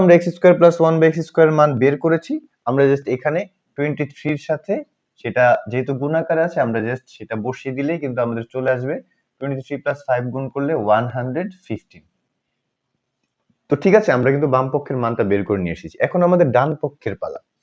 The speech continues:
তো ডান পক্ষে রয়েছে কি? ডান পক্ষে রয়েছে five into x to the power four plus one by x to the power four। তো আমরা x to the power four এর সরাসরি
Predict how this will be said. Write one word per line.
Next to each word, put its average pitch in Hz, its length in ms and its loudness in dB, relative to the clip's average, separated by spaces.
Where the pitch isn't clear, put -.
তো 107 40 -8
ডান 123 120 4
পক্ষে 151 340 -4
রয়েছে 123 280 -2
কি? 78 100 -12
ডান 101 180 0
পক্ষে 127 300 -6
রয়েছে 123 260 -4
five 127 260 4
into 92 280 -4
x 139 160 -6
to 151 140 -6
the 139 140 -2
power 135 180 -2
four 123 200 -4
plus 165 240 -6
one 107 100 -4
by 131 120 0
x - 20 -14
to 110 120 -10
the 101 140 -10
power 117 180 -4
four। 113 200 -6
তো 156 40 0
আমরা 180 240 4
x 165 40 -4
to 185 120 2
the 180 120 0
power 185 140 6
four 135 220 4
এর 139 120 0
সরাসরি 135 380 -2